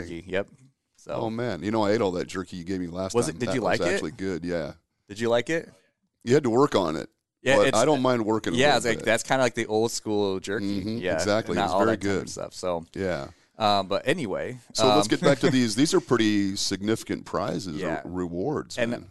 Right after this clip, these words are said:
Speaker 1: and a lot of them were based on, you know, um, if you were a, if you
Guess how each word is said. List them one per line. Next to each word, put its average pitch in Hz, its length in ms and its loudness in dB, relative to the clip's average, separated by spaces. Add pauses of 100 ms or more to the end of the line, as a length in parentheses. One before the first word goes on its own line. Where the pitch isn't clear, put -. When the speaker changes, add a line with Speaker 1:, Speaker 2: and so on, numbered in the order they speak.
Speaker 1:
and 107 160 -6
a 101 40 -4
lot 101 200 2
of 143 120 2
them 101 220 -2
were 95 240 -2
based 92 460 -6
on, 85 540 -4
you 90 80 -14
know, 78 400 -8 (120)
um, 78 420 -8 (440)
if 95 160 -14
you 95 340 -8
were 87 460 -4
a, 82 400 -4 (380)
if 101 120 -12
you 95 280 -10